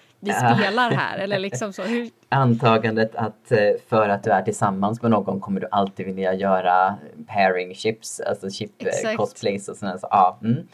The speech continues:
Speaker 2: Jo, den är, eh, den är spännande. Jo, nej, men absolut. Folk, det är det här återigen, skillnaden mellan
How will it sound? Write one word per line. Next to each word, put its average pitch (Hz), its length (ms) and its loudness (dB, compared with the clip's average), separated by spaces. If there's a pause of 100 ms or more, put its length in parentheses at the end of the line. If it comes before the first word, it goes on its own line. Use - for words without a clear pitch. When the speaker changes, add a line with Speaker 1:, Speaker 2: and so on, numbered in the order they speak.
(340)
Speaker 2:
Jo, 107 160 0
den 110 300 4
är, 92 220 -4 (180)
eh, 101 100 -10 (160)
den 101 180 -2
är 95 60 -2
spännande. 90 600 -4
Jo, 123 140 0
nej, 156 120 0
men 139 120 -2
absolut. 113 600 -2
Folk, 117 240 0 (120)
det 139 140 4
är 135 40 4
det 135 60 4
här 113 200 2
återigen, 92 460 -2 (300)
skillnaden 95 460 -4
mellan 90 380 -6